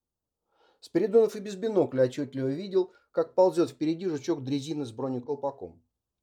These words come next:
Напором ветра прижимают к стене, высекались из глаз ледяные слёзы. Но ветер был чист, без единой соринки, как и положено в зимней тундре. Мурманчанин нагонял дрезину.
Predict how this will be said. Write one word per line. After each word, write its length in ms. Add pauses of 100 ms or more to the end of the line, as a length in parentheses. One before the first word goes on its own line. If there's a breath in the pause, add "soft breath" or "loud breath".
(160)
Напором 400
ветра 260
прижимают 540
к 40
стене, 500 (320 soft breath)
высекались 520
из 100
глаз 260
ледяные 380
слёзы. 480 (680)
Но 100
ветер 280
был 200
чист, 400 (380)
без 160
единой 340
соринки, 500 (640)
как 200
и 20
положено 480
в 60
зимней 260
тундре. 400 (1400)
Мурманчанин 640
нагонял 380
дрезину. 520